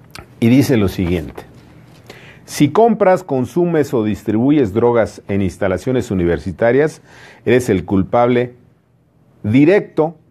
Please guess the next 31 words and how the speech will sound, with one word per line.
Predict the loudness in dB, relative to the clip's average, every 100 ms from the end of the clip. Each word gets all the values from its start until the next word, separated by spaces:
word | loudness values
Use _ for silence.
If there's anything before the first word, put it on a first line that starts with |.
| _ -10
de | -4
los | -4 -4
problemas | -2 0 2 0 -4 -6
de | -6
inseguridad". | -6 -8 -8 -10 -10 -12 0
Tómala, | 0 2 -2 -2
cabrón. | -2 -2 -4 -8 -14 -10 -10 -10 -18 -20 -20 -20 -20 -20 -20 -20 _ _ -12 -4
Es |
lo | -2 -2
que | 0
yo |
les | 0 0
dije | -2 -4 -6 -8 -14 -20 -6
y | -2
lo | -2
que | 0
les | 0 2
he | 0
dicho | 0 -2
desde | 0 -2
hace | -4
mucho | -8 -8 -8
tiempo. | -6 -6 -8 -18 -20 -20 -20 -20 -20 -20 -20 -20 -20 -20 -20 -12 0
¿Cuántos | 2 2 0 -2 0
de | -4
estos | -2 -6 -2
güeyes | 0 2 0 -2
que | -4 -2
se | 0
meten | 0 0 -2 0
todo | 0 2 -2